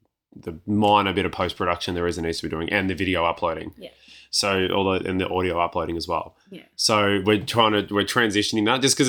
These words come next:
Speaker 1: it's, uh, I've been doing it up to this whole point, but then it gets really awkward because
Speaker 2: You have to
Speaker 1: I
Speaker 2: go
Speaker 1: have to
Speaker 2: to
Speaker 1: go to work, and so I don't really have time, so I'm trying to cram everything in, and just to make it so much easier, just,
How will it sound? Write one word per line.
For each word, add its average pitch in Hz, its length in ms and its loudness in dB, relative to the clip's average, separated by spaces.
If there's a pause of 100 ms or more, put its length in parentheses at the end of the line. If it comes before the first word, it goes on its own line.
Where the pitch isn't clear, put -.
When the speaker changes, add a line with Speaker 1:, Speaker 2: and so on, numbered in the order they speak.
(120)
Speaker 1:
it's, - 80 -10
uh, 120 120 4
I've 123 220 4
been 123 120 2
doing 113 200 4
it 101 100 4
up 98 200 2
to - 60 -14
this 95 180 -6
whole 92 240 0
point, - 500 -2
but 104 100 -6
then 101 140 0
it 101 80 0
gets 104 160 0
really 104 160 2
awkward 101 400 -2
because 92 720 0
Speaker 2:
You 80 60 -4
have - 80 -18
to - 60 0
Speaker 1:
I 101 40 2
Speaker 2:
go - 60 2
Speaker 1:
have 104 100 4
to - 60 -10
Speaker 2:
to 110 60 0
Speaker 1:
go 98 40 2
to 95 60 0
work, 95 480 -2 (240)
and 101 220 -2
so 98 300 2
I 98 140 4
don't 98 80 2
really 98 140 -2
have 95 160 0
time, 98 300 0
so 95 120 -2
I'm 98 60 -2
trying 98 200 0
to - 60 -10
cram 101 260 0
everything 101 400 -2
in, 123 220 2 (420)
and 101 640 0
just - 200 0
to - 40 -2
make 117 200 4
it 107 100 -2
so 110 280 4
much 101 180 -2
easier, 95 520 0
just, 92 300 -6